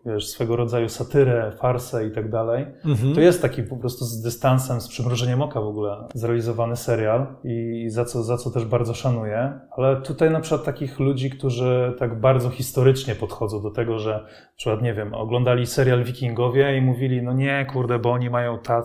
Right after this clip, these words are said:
Speaker 1: takie zbroje i tak dalej, nie noszą hełmów i, i że to nie jest to, a z kolei oglądają później,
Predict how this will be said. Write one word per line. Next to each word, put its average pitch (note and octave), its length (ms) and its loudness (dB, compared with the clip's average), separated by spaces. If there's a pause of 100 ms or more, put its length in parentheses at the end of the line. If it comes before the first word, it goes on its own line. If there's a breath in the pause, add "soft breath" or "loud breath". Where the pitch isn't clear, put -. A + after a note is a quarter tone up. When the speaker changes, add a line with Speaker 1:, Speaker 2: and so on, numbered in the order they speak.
(140)
Speaker 1:
takie B2 320 -2
zbroje A2+ 500 0
i A2 60 -4
tak G#2+ 200 -6
dalej, A2+ 360 0 (400 loud breath)
nie A#2+ 60 -2
noszą A#2 280 -2
hełmów A2+ 540 -2
i, A2+ 460 -8
i A2 60 -4
że A2 140 -8
to A#2+ 120 -4
nie A#2 100 -4
jest A2+ 240 -8
to, C3+ 320 0 (260 loud breath)
a B2+ 100 -2
z - 100 -6
kolei B2 240 2
oglądają B2 420 4
później, A#2+ 580 -2